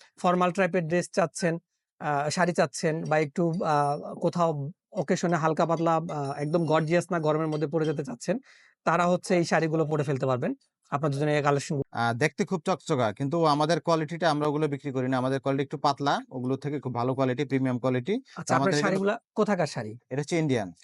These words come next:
Speaker 1: সম্পূর্ণ
Speaker 2: ঠিক আছে?
Speaker 1: কনফার্ম
Speaker 2: সম্পূর্ণ
Speaker 1: ইন্ডিয়ান। আচ্ছা,
Speaker 2: ইন্ডিয়ান,
Speaker 1: আমাদেরগুলো
Speaker 2: ঠিক আছে।
Speaker 1: হান্ড্রেড পার্সেন্ট ইন্ডিয়ান শাড়ি। আহ, এখানে, আহ, প্রতারিত বা হচ্ছে একটা বলে আরেকটা
Speaker 2: আমরা
Speaker 1: পাওয়ার কোনো
Speaker 2: প্রাইসটা
Speaker 1: নেই।
Speaker 2: একটু বলে দেই না?
Speaker 1: আচ্ছা,
Speaker 2: রাসেল,
Speaker 1: প্লিজ।
Speaker 2: প্রাইসটা বলে দেবো?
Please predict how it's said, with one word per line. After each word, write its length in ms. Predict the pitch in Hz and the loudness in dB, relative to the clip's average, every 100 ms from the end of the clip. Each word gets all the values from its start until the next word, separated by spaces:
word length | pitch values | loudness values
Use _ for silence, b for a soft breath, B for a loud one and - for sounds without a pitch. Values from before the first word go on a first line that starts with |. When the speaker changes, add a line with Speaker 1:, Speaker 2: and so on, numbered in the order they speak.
| - | -4
Speaker 1:
সম্পূর্ণ 440 | 196 202 208 226 | 0 0 2 2
Speaker 2:
ঠিক 80 | 247 | 2
আছে? 140 | 240 - | 0 0
Speaker 1:
কনফার্ম 160 | 214 202 | 0 2
Speaker 2:
সম্পূর্ণ 200 | 214 180 | 0 0
Speaker 1:
ইন্ডিয়ান। 380 | 143 120 - | -2 -4 -6
আচ্ছা, 160 | 127 - | -6 -2
Speaker 2:
ইন্ডিয়ান, 160 | 127 180 | -2 0
Speaker 1:
আমাদেরগুলো 320 | 180 180 202 | 0 0 -2
Speaker 2:
ঠিক 100 | 151 | -4
আছে। 80 | - | -4
Speaker 1:
হান্ড্রেড 300 | 180 208 196 | 0 0 0
পার্সেন্ট 320 | 214 226 208 | 0 2 0
ইন্ডিয়ান 300 | 208 208 214 | 0 0 0
শাড়ি। 300 | 208 208 285 B B B B B _ | 0 0 -2 B B B B B _
আহ, 100 | - | -2
এখানে, 380 | 160 165 196 202 | 0 2 4 4
আহ, 120 | 196 220 - 156 156 170 | 2 0 -2 2 2 2
প্রতারিত 440 | 185 202 196 202 | 2 4 4 2
বা 220 | 185 180 | 4 4
হচ্ছে 300 | 180 175 202 | 2 0 0
একটা 520 | 190 175 - - 185 | 0 0 -2 0 2
বলে 180 | 180 180 | 2 2
আরেকটা 340 | 170 160 190 175 | 2 0 0 0
Speaker 2:
আমরা 180 | 180 - | -2 -2
Speaker 1:
পাওয়ার 280 | 156 156 151 | 0 2 2
কোনো 0 | |
Speaker 2:
প্রাইসটা 360 | 151 131 131 | 0 0 -2
Speaker 1:
নেই। 60 | 165 | -4
Speaker 2:
একটু 140 | 117 | -4
বলে 240 | 135 160 135 | -2 0 0
দেই 200 | 104 101 | 0 -2
না? 120 | 160 | -4
Speaker 1:
আচ্ছা, 200 | 120 107 | -4 -4
Speaker 2:
রাসেল, 160 | - | -6
Speaker 1:
প্লিজ। 80 | 127 | -6
Speaker 2:
প্রাইসটা 220 | 120 - | -6 -4
বলে 160 | 135 147 | -2 0
দেবো? 320 | 165 165 95 | 0 0 -2